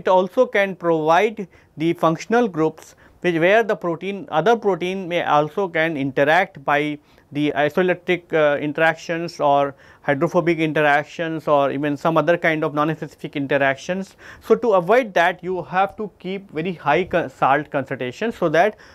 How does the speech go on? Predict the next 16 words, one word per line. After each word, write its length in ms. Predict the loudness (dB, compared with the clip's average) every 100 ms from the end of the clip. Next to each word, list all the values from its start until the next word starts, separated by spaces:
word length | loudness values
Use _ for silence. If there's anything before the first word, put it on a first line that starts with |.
| _
the 160 | -6 0
ionic 380 | 0 2 0 -2
interactions 840 | -2 2 2 0 -6 -8 -8 -8
and 320 | -4 -2 0
the 100 | 0
van 180 | 0 2
der 100 | 2
Waal 240 | 4 2
interactions 680 | 0 -4 -2 -2 -4 -8 -2
or 120 | -2
hydrogen 340 | -2 -4 -4 0
bonding, 420 | 0 0 -2 -6 -12 -20 -20 -8
uh, 100 | -6
mild 460 | 0 4 4 4 -2 -6 -10
hydrogen 500 | -8 -6 -6 -6 -2
bonding 400 | -2 -2 -6